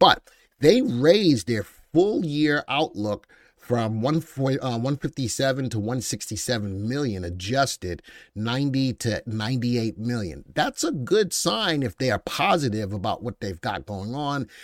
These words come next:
I've looked at a couple of the drugs in the, in the pipeline. There's only really one that's in there, but evidently it's enough to keep the stock rising higher. And my last stock, C R H,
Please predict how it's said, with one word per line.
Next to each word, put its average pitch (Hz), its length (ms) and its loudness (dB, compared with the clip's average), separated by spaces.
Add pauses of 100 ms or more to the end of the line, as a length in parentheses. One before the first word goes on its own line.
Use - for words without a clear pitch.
(160)
I've 120 240 -2
looked 143 200 -2
at 123 140 4
a 101 60 0
couple 127 320 -2
of 101 100 -2
the 95 80 -4
drugs 104 460 -2
in 92 100 -4
the, 87 160 -6
in 98 260 -6
the 92 120 -8
pipeline. 131 760 -2
There's 110 240 -4
only 233 300 -2
really 135 320 4
one 147 680 2 (280)
that's 147 260 0
in 147 180 2
there, 143 240 0
but 110 160 0
evidently 123 560 0
it's 110 180 -2
enough 120 460 0
to 110 80 -8
keep - 240 -4
the 101 100 -8
stock 110 360 -2
rising 98 480 -4
higher. 123 440 -4 (280)
And 143 100 4
my 135 140 4
last 151 360 6
stock, 143 400 2 (160)
C 170 280 0
R 131 240 4
H, 127 260 0